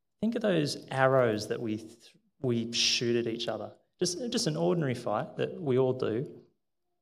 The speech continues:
Even in an everyday spat, you see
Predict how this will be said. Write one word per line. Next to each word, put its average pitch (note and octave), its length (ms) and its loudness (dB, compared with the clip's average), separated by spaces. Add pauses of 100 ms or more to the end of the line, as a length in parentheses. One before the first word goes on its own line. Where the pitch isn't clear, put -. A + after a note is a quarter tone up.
(1800)
Even F#3+ 260 8
in F3+ 140 10
an D#3 120 4
everyday D#3+ 800 6
spat, - 640 -2 (1800)
you D3 120 2
see A3 840 2